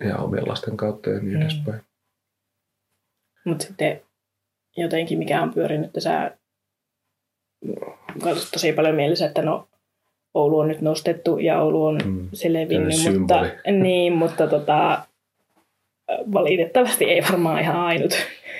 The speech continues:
Speaker 1: Juu,
Speaker 2: Että
Speaker 1: ei.
Speaker 2: niitä nyt sitten rupeaa sieltä nousemaan, niin
Speaker 1: Mm.
Speaker 2: no, en mä osaa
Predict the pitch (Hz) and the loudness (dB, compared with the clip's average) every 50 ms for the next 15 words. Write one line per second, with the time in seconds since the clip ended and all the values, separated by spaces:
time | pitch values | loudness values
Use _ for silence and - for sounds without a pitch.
0 | - - - 95 95 92 92 95 95 92 90 - 170 - - - 175 175 180 175 | -10 -2 0 0 2 2 2 2 0 0 0 2 0 0 2 2 2 2 2 2
1 | 185 190 185 185 196 190 - 196 196 202 180 175 170 175 - 185 180 180 175 180 | 2 2 2 2 0 0 0 0 2 4 2 2 2 2 2 2 4 4 4 2
2 | 165 175 180 175 175 165 165 170 180 170 165 160 135 123 120 165 170 165 170 175 | 2 4 4 4 4 4 4 4 2 2 2 2 0 0 0 0 0 0 0 -2
3 | 214 220 202 - _ _ _ _ _ _ _ _ _ _ _ - 107 95 92 92 | -2 -4 -6 -12 _ _ _ _ _ _ _ _ _ _ _ -4 -4 -4 -4 -4
4 | 95 101 - _ _ _ _ _ _ _ _ _ _ _ _ _ _ _ _ _ | -8 -10 -14 _ _ _ _ _ _ _ _ _ _ _ _ _ _ _ _ _
5 | _ _ _ _ _ _ _ _ _ _ _ _ - 214 214 196 - - - - | _ _ _ _ _ _ _ _ _ _ _ _ 2 2 2 2 -2 -8 -4 -2
6 | 196 185 185 190 190 196 190 - 226 202 | 0 0 2 2 0 0 0 0 -2 -4